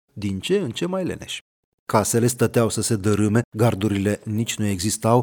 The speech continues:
iar oamenii își petreceau vremea lenevind. În vârful satului era biserica, o clădire veche și neîngrijită, care abia se mai ținea în picioare. "Ce ne trebuie nouă biserică? Nici de preot nu avem nevoie",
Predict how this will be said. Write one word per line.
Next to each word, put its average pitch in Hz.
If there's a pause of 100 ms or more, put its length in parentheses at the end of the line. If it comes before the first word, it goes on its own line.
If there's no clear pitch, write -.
(140)
iar 117
oamenii 110
își -
petreceau 107
vremea 107
lenevind. 107 (380)
În 107
vârful 110
satului 127
era -
biserica, - (460)
o 135
clădire 101
veche 104
și 95
neîngrijită, 101 (160)
care 120
abia 107
se -
mai 87
ținea 90
în 90
picioare. - (200)
"Ce -
ne 98
trebuie 98
nouă 95
biserică? 92 (220)
Nici 110
de 101
preot 117
nu 101
avem 92
nevoie", 92